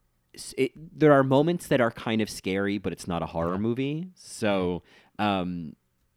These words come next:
Speaker 1: towards the end is probably the only parts where I was, I was, like, gripping John's hand, like, you know,
Speaker 2: Huh.
Speaker 1: death grip.
Speaker 2: Okay.
Speaker 1: But it is insanely good. It, and, and in particular, the role of, um, the, it's about this family.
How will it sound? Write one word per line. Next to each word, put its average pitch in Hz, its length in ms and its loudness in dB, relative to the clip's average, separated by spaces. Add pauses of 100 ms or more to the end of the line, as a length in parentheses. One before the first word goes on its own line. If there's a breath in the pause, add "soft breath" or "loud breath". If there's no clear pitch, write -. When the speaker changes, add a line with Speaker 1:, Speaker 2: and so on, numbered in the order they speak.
(260)
Speaker 1:
towards 139 280 -2
the 104 100 -4
end 80 300 -6
is 80 80 -20
probably 80 260 -6
the 85 100 -6
only 82 160 -8
parts 82 300 -12
where 82 120 -8
I 78 60 -6
was, 85 240 -10
I 92 100 -6
was, - 200 -20
like, 85 160 -12
gripping 82 400 -10
John's 73 380 -12
hand, 78 360 -12
like, 69 240 -16
you - 60 -8
know, 160 100 -4
Speaker 2:
Huh. 165 140 -4
Speaker 1:
death - 260 -6
grip. - 240 -8
Speaker 2:
Okay. 95 120 -10 (420 loud breath)
Speaker 1:
But 120 320 0 (460)
it 107 140 -4
is 95 200 -6 (720)
insanely 82 840 -10
good. 67 340 -14 (100)
It, 101 220 -2
and, 104 300 0
and 104 160 -2
in 131 180 -4
particular, 107 560 -2
the 92 100 -4
role 95 480 0
of, 85 480 -6
um, 76 460 -10 (140)
the, 90 160 -6
it's - 160 -8
about 90 300 0
this - 140 -16
family. 78 720 -12